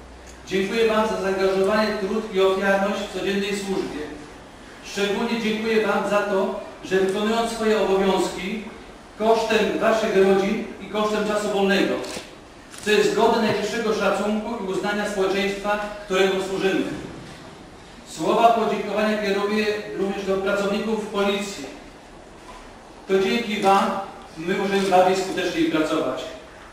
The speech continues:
Dziękuję za wsparcie i pomoc przedstawicielom związków zawodowych. W tym miejscu pozdrawiam emerytów i rencistów policyjnych. Pragnę podziękować przedstawicielom Wydziału Sprawiedliwości,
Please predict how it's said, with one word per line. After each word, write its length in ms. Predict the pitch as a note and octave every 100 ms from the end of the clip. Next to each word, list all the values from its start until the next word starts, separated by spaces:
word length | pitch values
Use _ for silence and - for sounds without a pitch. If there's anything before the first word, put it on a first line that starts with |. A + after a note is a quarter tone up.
| - - - - - - - -
Dziękuję 520 | G3 G3 A#3 A#3+ G3+
za 180 | G3 G3+
wsparcie 540 | - A3 A3 A3 G#3+ G3
i 40 |
pomoc 480 | F#3+ G#3+ G#3+ G#3 G#3 - - - - -
przedstawicielom 680 | - G#3 G#3 G3+ G#3+ A3 G#3
związków 520 | D#3 F3+ A3+ - F3
zawodowych. 520 | D3+ - - - - - - - - - - - - - - - - - -
W 40 |
tym 120 | A3+
miejscu 460 | A3+ A3+ G#3 - G3+ G#3+
pozdrawiam 600 | F#3+ F3+ G#3 G#3+ G#3+ G#3 - -
emerytów 640 | F#3 F3+ G3+ G#3+ A3 G#3+ F#3
i 60 |
rencistów 460 | F3+ F#3 G#3 - -
policyjnych. 580 | D3+ C3+ - B2 - - - - - - - - - - - - - - - - - -
Pragnę 400 | A3+ A3 A#3+ A3+
podziękować 600 | G#3 G#3+ G#3+ G#3+ A3 A3 A3 - - -
przedstawicielom 640 | G3 G3+ G#3+ G3+ A3 A3 -
Wydziału 300 | G#3+ G#3+ G#3+
Sprawiedliwości, 800 | G3+ G3 G#3 G#3+ - F#4+ -